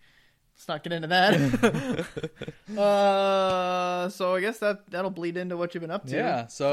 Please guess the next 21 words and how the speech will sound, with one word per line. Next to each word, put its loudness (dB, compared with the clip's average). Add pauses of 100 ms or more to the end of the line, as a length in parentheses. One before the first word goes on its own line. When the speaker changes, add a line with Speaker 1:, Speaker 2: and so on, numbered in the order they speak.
(140)
Speaker 1:
So -12 (100)
Speaker 2:
like -6
I -6
said, -4
I -2
watched -6
Child's -6
Play. -6 (580)
Um, -4
Speaker 1:
Child's -2 (680)
Play. -4 (100)
Speaker 2:
Child's -4
Play. -2
Speaker 1:
He 0
wants, -2
you -10
watched -2
a -6
child 0 (280)
splayed. -8 (480)
Ooh, -4